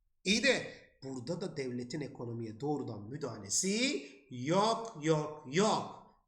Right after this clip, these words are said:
Burada doğru cevap o zaman ne olacak? Yalnızca bir olacak. Sevgili kardeşlerim, devletçilik politikası doğrultusunda atılmış adımlar olduğu söylenebilir dedik. İşte doğru cevabımız Adana dedik ve beşte beş tarihin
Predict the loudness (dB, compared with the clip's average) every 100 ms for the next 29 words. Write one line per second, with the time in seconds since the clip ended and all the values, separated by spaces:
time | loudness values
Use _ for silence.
0 | 0 0 0 0 2 0 0 -6 -6 -2
1 | 0 0 -4 -2 0 0 0 -4 0 2
2 | 0 -8 -18 -12 -6 -4 -4 -4 -6 -6
3 | -6 -6 -8 -18 -20 -20 -16 -16 _ _
4 | _ _ -16 4 6 8 8 6 4 2
5 | 2 2 2 2 4 2 0 -6 -12 0
6 | 4 6 4 2 0 0 0 0 0 2
7 | 4 6 6 6 2 0 -2 -2 -2 -2
8 | -2 0 2 2 2 4 6 8 8 6
9 | 4 2 4 4 4 2 -10 -20 _ 0
10 | 2 2 -2 0 0 0 -2 -6 -6 -8
11 | 2 4 6 6 2 -8 -12 -6 -6 -6
12 | -8 -4 2 4 4 0 -4 -12 -6 -2
13 | -2 4 6 6 4 2 0 0 2 2
14 | 2 2 4 2 -2